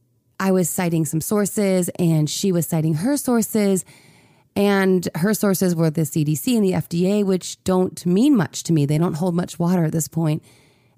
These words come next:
And my sources meant nothing to her. <laughs> She believed that they were incorrect and had been debunked. And so she said to me, "You know, we just trust different sources." And when she said that,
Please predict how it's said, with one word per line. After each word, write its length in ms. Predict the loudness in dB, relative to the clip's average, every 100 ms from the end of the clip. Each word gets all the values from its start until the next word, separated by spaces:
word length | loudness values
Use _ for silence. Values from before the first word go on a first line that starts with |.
| 0
And 140 | 2
my 140 | 4 2
sources 360 | 0 0 0
meant 180 | 0 0
nothing 240 | 2 2 4
to 60 |
her. 280 | 2 2 0
<laughs> 200 | 2 0
She 220 | 0 -4
believed 300 | -2 -2 -2
that 100 | -2
they 160 | -2 0
were 280 | 2 0 -2 -16 _ _ _ _ _ _ _ -2
incorrect 640 | 0 0 0 0 -4 -12 -4
and 340 | 0 2 2 0
had 220 | -2 -2
been 160 | 0 0
debunked. 580 | -2 -2 -2 -4 -12 _ _ _ _ _ _ _ -4
And 100 | -2
so 500 | 0 0 0 0 -2 -4
she 160 | -4
said 220 | -2 -2 0
to 80 |
me, 200 | 0 2
"You 80 | 2
know, 120 | 0
we 180 | 0 0
just 260 | -2 -8 -10
trust 380 | -8 -6 -6 -6
different 380 | -6 -6 -8
sources." 840 | -6 -4 -4 -4 -8 -8 -12 -14 -20 _ _ _ _ _ _ _ _ _ _ _ _ -4
And 500 | 0 0 0 -4 -10 _ _
when 160 | -4 -4
she 100 | -4
said 200 | -6 -4
that, 280 | -2 -2